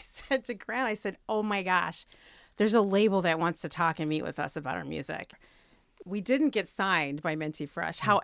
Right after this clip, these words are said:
Speaker 1: However, we had a conversation with you that I'll never forget. You were giving us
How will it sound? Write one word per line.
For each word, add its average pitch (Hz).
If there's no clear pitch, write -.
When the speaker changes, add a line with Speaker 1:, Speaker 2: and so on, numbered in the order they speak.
Speaker 1:
However, 180
we 226
had 240
a 202
conversation 233
with 196
you 190
that 185
I'll 170
never 180
forget. 185
You 196
were 208
giving 196
us 175